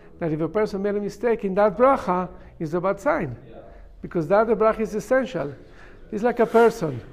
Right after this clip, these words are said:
It's like we have a head and we have a body. Everything is important, but the head is the most important. The Rosh, Rosh Hashanah, the head is important. So the, the first bracha is the head of the tefillah. So if a person doesn't concentrate, and if a person makes a mistake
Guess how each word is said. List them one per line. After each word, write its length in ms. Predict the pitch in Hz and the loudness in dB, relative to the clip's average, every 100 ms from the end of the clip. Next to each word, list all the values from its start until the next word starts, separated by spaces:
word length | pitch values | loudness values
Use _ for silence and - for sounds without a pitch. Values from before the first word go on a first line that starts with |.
| - - - - | -20 -20 -20 -12
It's 120 | 170 165 | -4 -2
like 140 | 160 | 0
we 100 | 190 | 0
have 220 | 185 214 | 2 2
a 80 | 214 | 0
head 320 | - 202 226 | 2 2 4
and 120 | 220 | 2
we 60 | 160 | 0
have 140 | 202 | 0
a 100 | 208 | 2
body. 400 | 196 220 160 120 - - - - - - | 6 6 6 2 -4 -16 -20 -20 -20 -8
Everything 360 | 226 247 247 247 | -2 -2 0 -2
is 100 | 196 | -2
important, 440 | 190 233 226 170 | 2 2 2 0
but 100 | 160 | -4
the 100 | 180 | -4
head 440 | 165 240 247 254 254 - - - | -2 2 4 2 0 -10 -18 -8
is 120 | 185 | -4
the 80 | 185 | -2
most 220 | 202 208 | 0 -2
important. 600 | 208 220 247 233 156 139 - - | -4 -2 -2 -2 -8 -10 -14 -4
The 120 | 156 | 0
Rosh, 420 | 165 247 220 190 - - - - - | 4 6 4 2 -6 -16 -20 -12 -6
Rosh 180 | - | -4
Hashanah, 480 | 170 - 247 233 190 | -4 -2 0 2 0
the 100 | 180 | 0
head 220 | 175 233 | 0 0
is 100 | 220 | 0
important. 600 | 202 190 226 214 165 151 - - - - | -2 2 0 0 -4 -6 -14 -20 -20 -18
So 200 | - 180 | -6 -2
the, 180 | 175 175 | 0 -2
the 160 | 170 | -2
first 260 | 165 240 240 | 0 0 2
bracha 240 | 220 214 | 0 2
is 120 | 208 196 | 0 -2
the 100 | 180 | -2
head 420 | 240 240 202 - - - | 0 2 0 -4 -14 -10
of 120 | 180 | 0
the 120 | 202 | 0
tefillah. 440 | 202 302 320 160 120 - - - - - | 0 -2 -2 -2 -6 -14 -20 -20 -20 -20
So 120 | - 165 | -12 -4
if 80 | |
a 80 | 170 | -4
person 460 | 170 226 214 214 190 | -2 -4 -2 -4 -2
doesn't 360 | 226 214 240 | -4 -4 -6
concentrate, 720 | 226 220 220 208 190 185 180 180 | -4 -4 -6 -6 -4 -4 -6 -10
and 160 | 180 | -8
if 100 | 170 | -6
a 60 | 180 | -6
person 320 | - - 202 | -6 -6 -4
makes 240 | 208 208 | -4 -2
a 60 | 208 | -4
mistake 580 | 202 - - 202 185 | -6 -6 0 0 0